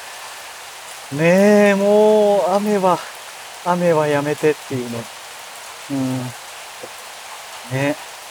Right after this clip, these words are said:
まあ、今日、そう、今日の朝ね、あの、<laughs> 通勤でね、来る時に、えーと、このトリュフン攻撃をね、ちょうどこのフロントガラスの真ん中あたぐる-、真ん中あたりぐらい、中央ぐらいの場所をね、もろに食らったんですけども、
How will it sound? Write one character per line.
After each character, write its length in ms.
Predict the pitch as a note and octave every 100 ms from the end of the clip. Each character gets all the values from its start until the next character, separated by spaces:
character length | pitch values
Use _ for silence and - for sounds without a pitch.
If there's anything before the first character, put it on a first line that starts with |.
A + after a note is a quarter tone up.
| - - - - -
ま 80 | D#3+
あ、 40 |
今 520 | D#3+ A#3+ A#3+ F#3+ D3 C3
日、 40 | - - -
そ 160 | D#3+
う、 40 | D3+
今 200 | B3+ C4+
日 40 | G#3
の 120 | D#3+
朝 180 | D#3 C#3+
ね、 220 | C#3 D3 - - -
あ 160 | D3+ -
の、 120 | F3+ D3
<laughs> 400 | G3+ - - F3
通 140 | - F#3
勤 180 | F#3 F3+
で 80 |
ね、 140 | F#3 F3+
来 120 | A3
る 120 | G3
時 160 | E3+ C#3+
に、 260 | B2+ B2+ B2 - - - - - - -
え 140 | C#3+ C#3
ー 20 |
と、 400 | C#3 C3+ B2+ B2 - - - -
こ 80 | D4
の 100 | C3+
ト 140 | F3+
リ 80 | G3
ュ 40 |
フ 120 | F3+
ン 80 | G3
攻 220 | - G3
撃 220 | D3+ C3 B2+
を 60 | A#2
ね、 180 | C3+ C3
ち 40 | D3+
ょ 40 |
う 20 |
ど 120 | D#3
こ 120 | D3 D3
の 80 |
フ 140 | C3+ F#3
ロ 80 | G#3+
ン 60 |
ト 100 | G3+
ガ 100 | G3
ラ 140 | G3+ F3
ス 100 | C#3
の 80 |
真 160 | B2+ D3
ん 80 | G3
中 260 | G3 G3
あ 60 | G3
た 140 | G3
ぐ 100 | F#3+
る-、 100 | G3+ - D#3+
真 100 | F3
ん 220 | G#3+ G#3+
中 280 | G#3+ G3 G3
あ 60 |
た 100 | G3+
り 100 | F#3+
ぐ 100 | F#3
ら 60 | C#3+
い、 40 |
中 260 | - G3 G#3
央 180 | G#3 G3+
ぐ 120 | G#3
ら 80 | F3
い 60 |
の 60 | C3+
場 120 | C3
所 160 | C3 B2
を 40 |
ね、 140 | C3 C3 - - -
も 120 | F3
ろ 100 | F#3
に 80 | D3
食 160 | B2 D#3
ら 60 |
っ 40 | E3
た 160 | F3+
ん 60 | D#3+
で 60 | A2+
す 80 |
け 60 | -
ど 100 | A2
も、 260 | B2+ B2